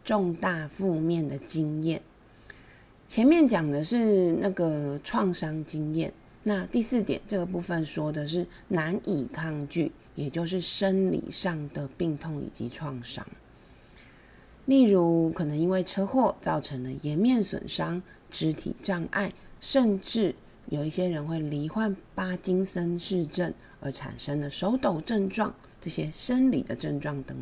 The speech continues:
等。突然出现的病痛，很有可能让自我价值感降低，进而会引发社交恐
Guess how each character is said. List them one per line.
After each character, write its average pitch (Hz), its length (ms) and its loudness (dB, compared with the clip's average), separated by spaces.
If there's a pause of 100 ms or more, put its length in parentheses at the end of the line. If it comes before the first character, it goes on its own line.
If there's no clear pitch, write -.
等。 - 100 -10 (1040)
突 214 160 2
然 175 220 4
出 214 160 0
现 226 180 2
的 190 80 2
病 202 320 2
痛， 208 260 0 (320)
很 143 160 -2
有 151 140 0
可 147 180 -6
能 131 220 -4
让 151 280 -4
自 202 200 0
我 143 280 -2
价 165 220 -2
值 - 220 -8
感 - 180 -10 (100)
降 135 360 -8
低， - 160 -4 (580)
进 294 240 2
而 190 100 2
会 208 180 -2
引 139 240 -2
发 165 260 -4 (160)
社 240 320 2
交 165 260 -2
恐 - 180 -10